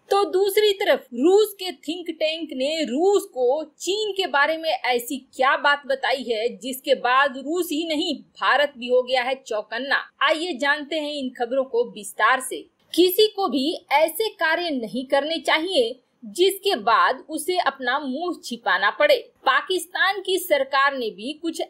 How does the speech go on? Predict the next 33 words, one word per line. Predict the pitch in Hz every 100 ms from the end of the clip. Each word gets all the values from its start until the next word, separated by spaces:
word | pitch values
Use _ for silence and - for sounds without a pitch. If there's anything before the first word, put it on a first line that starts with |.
| 233
ऐसा | 226 -
ही | 208 226
काम | 247 285 294
करा | 285 311 339
है। | 339 175 - _ _ _ _
चीन | - 339 415 427
के | 415
सामने | 370 359 359 311 220 240
पाकिस्तान | 302 - 277 277 320 - 302 320 359
की | 311 254 294 320 -
क्या | 233 214
औकात | - 277 277 311 320
है, | 330 254 254 - _ _
वह | 277 359
इस | 381 339 -
घटना | 262 285 330 320
के | 285
बाद | 233 285 277 247
साफ-साफ | - - 196 185 - 247 -
दिख | 233 277
गई | 302 320 349
है। | 339 220 - _ -
वैसे | 233 262 294 440 427
तो | 262 214 311 -
इमरान | 285 277 294 330 381
खान | 330 311 320
सरकार | - 277 262 233 247
ने | 220 226 285
जब | 196 285
यह | 285 320
फैसला | - 226 233 240 320
लिया | 339 339 339
था, | - 196 214